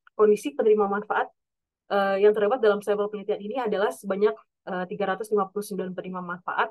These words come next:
eh, P K H, di mana dalam, eh, dalam hal ini jumlah penerima manfaat yang masih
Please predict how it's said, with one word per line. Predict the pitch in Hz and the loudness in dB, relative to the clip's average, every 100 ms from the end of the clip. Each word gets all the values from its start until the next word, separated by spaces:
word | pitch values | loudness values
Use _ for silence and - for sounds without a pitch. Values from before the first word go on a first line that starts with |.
| - _ _ _ - | -6 _ _ _ -8
eh, | 185 185 - - | -6 -8 -12 -10
P | 185 | -6
K | 180 | -4
H, | 175 185 330 _ _ _ _ | -4 -2 -4 _ _ _ _
di | 202 | -4
mana | 196 180 185 220 254 254 - _ _ _ _ _ - - | -4 -2 0 2 2 0 -6 _ _ _ _ _ -20 -2
dalam, | 208 202 190 - - _ _ _ - | 2 4 2 -4 -20 _ _ _ -10
eh, | 170 170 170 170 170 170 170 170 _ _ _ _ _ _ _ _ | -6 -4 -2 -2 -2 -2 -4 -6 _ _ _ _ _ _ _ _
dalam | - 196 196 202 196 196 | -2 2 2 0 -2 -4
hal | 214 202 | -2 -2
ini | 190 208 339 - _ _ _ | -2 -4 -4 -10 _ _ _
jumlah | 220 226 269 | 4 4 4
penerima | 233 214 208 | 2 4 4
manfaat | 208 226 226 | 2 -2 0
yang | 202 185 190 _ _ _ _ _ | 0 0 -8 _ _ _ _ _
masih | 214 226 - 311 - | -6 -6 -4 -4 -4